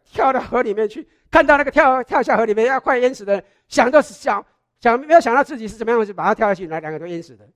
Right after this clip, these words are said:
对，是不是啊？所以我们必须要小心，要小心，要小心。我们帮助人没有错，但是要一点智慧。我们看看能力是怎么样子。如果真的不行的话，不要随便，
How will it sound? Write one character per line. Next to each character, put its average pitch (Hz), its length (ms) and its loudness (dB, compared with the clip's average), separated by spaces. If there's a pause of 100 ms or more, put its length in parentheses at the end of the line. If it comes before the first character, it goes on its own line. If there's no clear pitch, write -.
(360)
对， 330 100 -8 (1200)
是 - 100 -14
不 403 60 -4
是 359 80 4
啊？ 247 180 0 (300)
所 294 80 -8
以 - 20 -2
我 294 40 -4
们 294 100 -6
必 370 140 0
须 240 100 -4
要 285 80 2
小 214 200 -4
心， 294 120 -12
要 302 100 -4
小 214 200 -4
心， 214 100 -14
要 277 100 0
小 196 160 -4
心。 190 120 -8 (220)
我 247 60 -2
们 311 80 -2
帮 359 160 2
助 339 80 -8
人 302 60 -4
没 277 80 -6
有 311 100 -4
错， 294 200 -4
但 302 120 -2
是 240 100 -18
要 262 100 -4
一 247 40 -4
点 196 120 -10
智 233 200 -20
慧。 214 240 -4 (320)
我 175 60 -20
们 202 80 -6
看 220 140 -10
看 214 100 -12
能 170 100 -20
力 220 120 -20
是 - 100 -20
怎 - 100 -20
么 104 80 -20
样 - 80 -20
子。 127 120 -20
如 320 40 -20
果 294 80 -14
真 247 160 -12
的 214 60 -8
不 202 100 -20
行 175 140 -20
的 180 60 -16
话， 202 80 -12
不 302 180 -18
要 294 180 0
随 156 240 -12
便， 185 320 -4